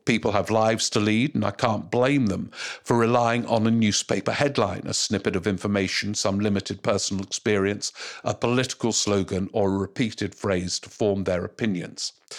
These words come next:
And perhaps most unhelpful of all, politicians and political commentators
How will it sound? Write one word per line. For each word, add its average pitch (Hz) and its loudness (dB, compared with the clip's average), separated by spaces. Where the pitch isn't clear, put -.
And 123 0
perhaps 139 0
most 113 2
unhelpful 104 0
of 92 -4
all, 101 0
politicians 110 0
and - -10
political 117 -2
commentators 98 -2